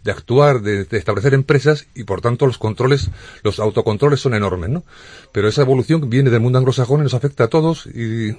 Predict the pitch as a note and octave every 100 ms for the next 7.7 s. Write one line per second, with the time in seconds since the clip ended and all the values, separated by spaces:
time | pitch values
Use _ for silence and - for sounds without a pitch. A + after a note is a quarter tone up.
0 | - B2+ B2+ B2 C3 E3 D#3+ E3 D3+ C#3
1 | D3+ C#3 B2+ G2 - - - - - F#2+
2 | F#2+ C3+ C#3 C3 A#2 C#3+ B2 A2+ C3 B2+
3 | A#2 A2+ B2+ - D3 D3 - - A2 G2
4 | F#2+ F#2+ F2+ G2+ F#2+ C#3 C3+ B2 A#2+ G#2+
5 | C3+ C#3 A2 G#2 B2 A#2 A2+ A#2 F#2+ G2+
6 | G#2 A#2 C3 - - - A2 F#2+ A#2 A2+
7 | A2+ - G#2+ G2 - - -